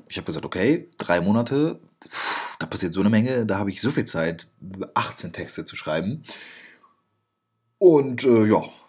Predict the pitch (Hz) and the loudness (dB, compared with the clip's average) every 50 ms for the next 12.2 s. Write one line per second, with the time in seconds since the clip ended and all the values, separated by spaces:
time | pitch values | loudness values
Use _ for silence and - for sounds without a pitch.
0 | _ _ - 107 113 120 - - - - - - - - - 151 - 120 - - | _ _ -2 -2 -2 -2 -2 -6 -8 -12 -16 -18 -16 -12 -8 -8 -8 -8 -4 -2
1 | 143 127 113 117 120 - - - - - - _ _ _ _ _ _ _ _ - | -2 -2 0 -2 -2 -2 -2 -4 -4 -6 -14 _ _ _ _ _ _ _ _ -20
2 | - _ _ _ _ _ _ _ _ _ _ _ _ _ _ _ _ _ _ - | -20 _ _ _ _ _ _ _ _ _ _ _ _ _ _ _ _ _ _ -10
3 | - - - - - _ _ _ _ _ _ _ _ _ _ _ _ _ _ _ | -6 -6 -6 -6 -8 _ _ _ _ _ _ _ _ _ _ _ _ _ _ _
4 | _ _ _ _ _ _ - - 127 85 - - - _ _ _ _ _ _ _ | _ _ _ _ _ _ -2 0 0 0 0 -4 -10 _ _ _ _ _ _ _
5 | _ _ - - - - _ - 104 113 110 107 98 - - - - - - - | _ _ -20 -20 -20 -20 _ 0 2 4 4 4 6 8 8 6 6 4 -2 -12
6 | - _ _ - - 98 104 98 87 - - - 80 82 82 80 - - 80 76 | -18 _ _ -6 -2 0 0 0 -2 -4 -8 -8 -8 -6 -8 -8 -10 -12 -12 -12
7 | - - - - - - - 101 - 71 - - - - - - _ _ - - | -12 -14 -14 -16 -16 -18 -18 -20 -18 -16 -16 -16 -16 -18 -20 -20 _ _ -20 -18
8 | - - - - - - - - - 80 - - - 82 78 - - - - - | -18 -16 -16 -16 -16 -16 -16 -16 -16 -16 -18 -18 -16 -14 -14 -12 -10 -12 -12 -12
9 | - _ _ _ - - - 85 - - - - - - - 101 104 - - 80 | -16 _ _ _ -16 -12 -12 -12 -10 -12 -14 -14 -14 -14 -12 -12 -10 -10 -10 -10
10 | 76 - - - - - - _ _ _ _ - - - - - - - - - | -10 -10 -12 -14 -16 -18 -20 _ _ _ _ -20 -20 -20 -20 -20 -20 -20 -20 -20
11 | _ _ _ _ _ - - 113 143 139 143 - 117 139 151 190 175 165 - 175 | _ _ _ _ _ -2 0 2 2 2 4 4 4 4 2 0 -2 0 0 0
12 | - - - - | 0 -2 -4 -12